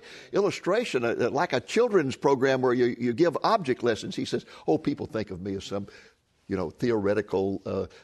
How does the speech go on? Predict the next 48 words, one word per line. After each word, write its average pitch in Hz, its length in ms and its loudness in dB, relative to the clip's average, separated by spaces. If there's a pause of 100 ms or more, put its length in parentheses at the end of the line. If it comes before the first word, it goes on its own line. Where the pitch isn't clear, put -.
(120)
theologian 110 560 2
and 98 140 -4
all." 104 160 0
He 107 120 -6
said, 104 220 -6
"The 95 80 -2
very 120 320 0
first 120 380 -4
book 113 180 -2
I 80 40 0
ever 98 180 -2
wrote 98 180 -2
in 107 60 -12
my 98 80 -4
life 95 280 -2
was 80 140 -10
a 95 40 -6
book 90 260 -6
on 90 180 -8 (100)
object 95 440 -4
lessons 92 380 -8
for 92 120 -8
children." 90 400 -6
He 90 140 -10
said, 101 140 -2
"I 101 60 0
just - 240 -8
love 117 440 2
object 175 360 0
lessons, 92 300 -2
and 208 140 2
the 220 60 2
Bible 262 340 -2
is 269 100 -6
full 330 240 -4
of 370 80 0
these, - 320 -8
as 123 160 -2
you - 80 -10
pointed - 320 -8
out, - 140 -10 (640)
pointing 156 400 2 (320)
to 107 120 -4
Jesus 98 360 -2
Christ." - 360 -12 (680)
And 139 160 -2
of 139 140 0
course, 151 260 0